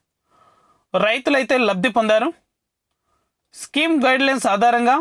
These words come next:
ఇరవయో విడత నాలుగు నెలల తర్వాత విడుదల కావచ్చనైతే కేంద్ర ప్రభుత్వం భావిస్తుంది.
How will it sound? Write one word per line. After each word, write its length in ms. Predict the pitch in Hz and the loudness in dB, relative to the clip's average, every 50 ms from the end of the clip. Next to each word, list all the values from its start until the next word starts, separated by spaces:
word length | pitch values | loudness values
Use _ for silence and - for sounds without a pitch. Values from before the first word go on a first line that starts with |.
| 330 - _ _ _ _ _ _ _ _ _ _ _ _ _ _ _ _ _ _ _ _ _ _ _ _ _ _ _ - 196 | -2 -8 _ _ _ _ _ _ _ _ _ _ _ _ _ _ _ _ _ _ _ _ _ _ _ _ _ _ _ -4 -2
ఇరవయో 320 | 208 226 254 285 311 311 285 262 | -2 0 0 0 0 0 0 0
విడత 200 | 254 240 214 - 254 240 175 127 127 123 - _ _ _ _ _ _ _ _ _ _ _ _ _ _ _ _ - 175 180 190 | 0 -2 0 0 0 0 0 -2 -6 -12 -20 _ _ _ _ _ _ _ _ _ _ _ _ _ _ _ _ -6 -2 0 2
నాలుగు 280 | 208 240 277 311 311 294 277 | 2 2 0 0 0 0 2
నెలల 220 | 262 262 269 277 226 254 | 2 2 0 0 0 0
తర్వాత 300 | 226 220 233 240 233 240 240 196 175 | 2 2 2 2 2 0 -2 -2 -2
విడుదల 260 | 185 202 208 247 247 - 226 | -2 0 0 0 0 0 2
కావచ్చనైతే 520 | 220 220 202 - 226 214 214 196 254 269 339 359 - _ _ _ _ _ _ _ _ _ _ _ _ _ _ _ _ _ _ _ _ _ _ _ _ _ _ _ _ _ _ _ _ _ - 226 | 0 0 0 -2 -2 -2 -2 0 0 -2 -2 -4 -8 _ _ _ _ _ _ _ _ _ _ _ _ _ _ _ _ _ _ _ _ _ _ _ _ _ _ _ _ _ _ _ _ _ -4 -4
కేంద్ర 220 | 240 262 277 262 226 240 | -2 0 -2 -2 0 -2
ప్రభుత్వం 340 | 233 208 220 190 - 226 226 190 180 | -2 -2 -2 0 0 0 0 0 0
భావిస్తుంది. 500 | 190 202 208 - - 214 208 208 311 | 0 -2 -4 -4 -4 -2 -2 -2 -4